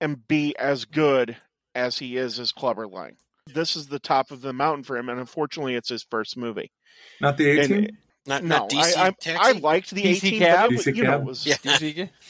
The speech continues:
Speaker 1: A-Team was, was schlock. As a kid, the A-Team was awesome. It was the best thing on T V.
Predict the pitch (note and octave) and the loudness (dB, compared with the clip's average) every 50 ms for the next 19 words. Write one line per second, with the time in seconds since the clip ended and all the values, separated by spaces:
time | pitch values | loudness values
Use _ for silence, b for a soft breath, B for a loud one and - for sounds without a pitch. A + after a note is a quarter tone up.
0 | B B B B B - D#4 B3+ A#3 - - A3+ G#3 F#3 D#3+ D3 C#3+ C#3 C3 - | B B B B B -6 -6 -4 -4 -2 -2 -2 0 -2 -2 -4 -4 -4 -4 -4
1 | - - _ _ G3 D#3+ D3+ C3+ - - C#3 G#2 - - - _ - - D3+ D3+ | -6 -6 _ _ -10 -8 -6 -6 -6 -4 -4 -6 -6 -8 -12 _ -6 -2 -2 -2
2 | B2+ C#3+ - - - F#3+ G3 G#3 F#3+ D#3+ C#3+ - - E3+ F#3 G#3 - - F#3 D#3+ | -2 -4 -10 -4 -2 0 0 0 0 -2 -4 -4 -4 -4 -6 -6 -6 -8 -6 -6
3 | D3 C#3 B2+ A2+ - _ _ - C3 C#3+ D3 - - C3+ B2 A#2+ A#2+ - D#3+ D3+ | -4 -6 -6 -8 -10 _ _ -4 -2 -2 -2 -2 -4 -8 -8 -10 -8 -6 -4 -4
4 | C3+ - - B2+ A2 - D#3 E3 F3 - - F#3 F3 E3 E3 D#3 C#3+ - - D#3 | -4 -6 -10 -10 -2 0 2 2 2 0 -4 -4 -4 -2 -2 -4 -4 -4 -4 -6
5 | C#3+ C#3 B2+ B2 G2+ - | -6 -6 -6 -8 -8 -10